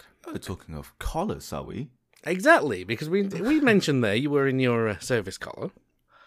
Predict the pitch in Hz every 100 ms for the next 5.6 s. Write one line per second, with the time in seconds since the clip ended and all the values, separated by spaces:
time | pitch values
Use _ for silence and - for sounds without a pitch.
0 | _ _ _ - 120 - 151 175 - -
1 | _ _ _ _ - - 143 139 - -
2 | _ 139 190 220 262 196 160 151 117 104
3 | 98 - - 107 104 - - - 107 -
4 | 156 254 - - - - - - - -
5 | 247 - 330 349 320 277